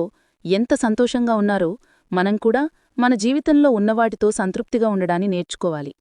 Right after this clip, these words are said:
నిజమైన ఐశ్వర్యం మన బ్యాంక్ బ్యాలెన్స్లో కాదు, మనం గడిపే ప్రతి క్షణంలో,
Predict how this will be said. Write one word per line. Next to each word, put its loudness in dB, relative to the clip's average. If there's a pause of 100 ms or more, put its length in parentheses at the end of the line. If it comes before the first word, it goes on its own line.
(520)
నిజమైన 6
ఐశ్వర్యం 0 (340)
మన 0
బ్యాంక్ 2
బ్యాలెన్స్లో 2
కాదు, -4 (480)
మనం 0
గడిపే 2
ప్రతి -6
క్షణంలో, -2